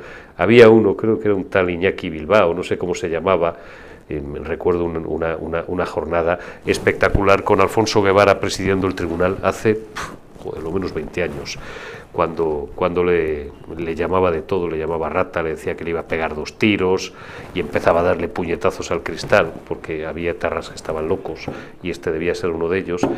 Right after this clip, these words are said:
y Guevara, impasible el ademán, aguantaba aquello que, que había que aguantarlo, con además la sala llena de familiares de estas ratas etarras y con la plaza de la Villa de París llena también de ratas,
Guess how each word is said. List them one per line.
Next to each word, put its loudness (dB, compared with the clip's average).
y -6
Guevara, 4
impasible 0
el 2
ademán, -2
aguantaba -2
aquello -8
que, -12
que -4
había -2
que -2
aguantarlo, -4
con -8
además -2
la -2
sala 0
llena 4
de 4
familiares 4
de -4
estas 2
ratas 4
etarras 4
y 0
con 6
la 4
plaza 8
de 8
la 10
Villa 4
de 4
París 2
llena -2
también 0
de 2
ratas, 4